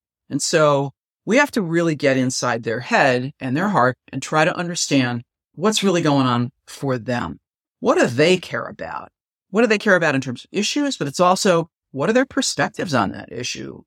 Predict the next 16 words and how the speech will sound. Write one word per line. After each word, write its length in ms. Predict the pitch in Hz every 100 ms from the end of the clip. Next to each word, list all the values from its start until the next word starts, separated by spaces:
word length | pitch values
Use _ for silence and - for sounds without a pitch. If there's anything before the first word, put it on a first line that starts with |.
| _ _
or 560 | 147 143 139 135 127 -
on 400 | 139 135 135 127
human 320 | 120 175 240 226
behavior 420 | 226 214 196 196
in 140 | 202
general? 520 | 165 175 160 123 107 - _ _ _
What 260 | - 185 -
aspects 560 | - 127 175 - 170 -
of 80 | 139
an 80 | 131
issue 380 | 147 - 135 -
are 140 | 127
most 260 | 139 139 -
important 460 | 135 123 120 131
to 80 | 107
them? 240 | 104 95